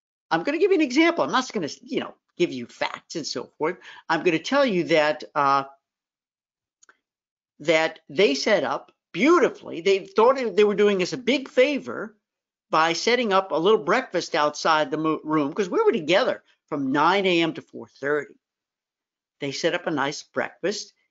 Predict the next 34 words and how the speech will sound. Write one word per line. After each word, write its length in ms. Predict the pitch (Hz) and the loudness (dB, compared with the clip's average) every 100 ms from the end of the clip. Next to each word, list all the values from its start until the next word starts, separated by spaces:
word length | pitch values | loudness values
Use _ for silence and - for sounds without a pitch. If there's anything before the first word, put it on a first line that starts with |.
| _ | _
and, 240 | - 135 151 | -10 -8 -6
and 180 | 156 151 | -4 0
a 40 | |
lunch. 640 | 170 254 311 - - - - | 2 4 2 -2 -10 -12 -12
The 80 | - | -8
lunch 300 | 123 160 175 | -2 0 -2
was 180 | 151 127 | -6 -6
a, 80 | 123 - | -10 -10
a 100 | 127 | -14
beautiful 580 | 135 185 233 - 180 131 | -6 -2 -2 0 0 0
Mexican 640 | 127 226 240 196 190 160 | -2 -4 -4 -6 -4 -4
fiesta. 480 | - 185 180 - - | -2 -2 -2 -6 -18
It 200 | _ _ | _ _
was 120 | 151 | -6
lovely. 400 | 185 277 233 120 - _ _ _ _ _ _ - | -2 -2 -2 -8 -10 _ _ _ _ _ _ -4
And 300 | 180 185 170 | -2 -2 0
I 260 | 180 302 | 2 2
said, 500 | 339 - 135 117 - _ _ _ _ _ _ _ _ | 0 -2 -2 -2 -8 _ _ _ _ _ _ _ _
This 200 | 226 254 | -2 -2
is 140 | 233 151 | -4 0
lovely, 440 | 254 370 247 123 | 2 2 0 -4
thank 440 | - 254 349 415 | -2 2 2 0
you. 280 | 160 123 147 _ _ | -4 -6 -6 _ _
However, 760 | 180 175 302 370 170 160 - _ _ _ _ _ _ _ - | 0 4 4 4 2 -2 -6 _ _ _ _ _ _ _ -10
uh, 60 | |
no, 380 | 156 233 370 320 - - | -2 2 4 2 -4 -12
it's 220 | 160 - | -10 -6
not 200 | 131 135 | -6 -4
necessary. 720 | 156 233 302 - 127 123 170 | -6 -6 -10 -8 -8 -8 -8
I, 140 | 147 - _ _ _ | -10 -12 _ _ _
I 160 | - | 2
would 220 | 269 247 - | 2 0 -4
much 400 | 160 262 - - | -2 -2 -4 -6
rather 600 | 151 123 117 127 190 | -2 -2 -2 -4 -6